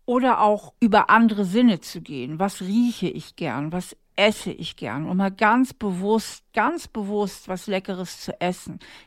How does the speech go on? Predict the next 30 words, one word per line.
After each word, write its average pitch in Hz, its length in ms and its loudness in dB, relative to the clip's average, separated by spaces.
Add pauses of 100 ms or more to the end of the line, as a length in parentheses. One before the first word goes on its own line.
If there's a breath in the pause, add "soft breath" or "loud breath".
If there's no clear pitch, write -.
(120)
Ganz 226 340 0
bewusst 196 540 -4
mal 170 140 -2
was 170 120 -4
Schönes 196 560 0
zu 202 80 -6
riechen. 185 380 -6
Ganz 208 300 0
bewusst 196 480 -6
mal 180 180 -4
auch 170 140 -6
m-, - 200 -10
mit 190 160 -10
den 185 120 -4
Händen 190 440 0 (380 loud breath)
Dinge 214 240 0
anzufassen, 190 720 -4
die 185 120 -6
sich 175 280 -12
gut 240 320 2
anfühlen, 156 640 -10
ja? 175 260 -4 (640 loud breath)
Und, 190 720 -2
ähm, 185 400 0
so 226 300 0
wieder 220 160 0
einen 196 100 0
Zugang 220 600 -2
überhaupt 196 520 -4
zu, 202 320 -8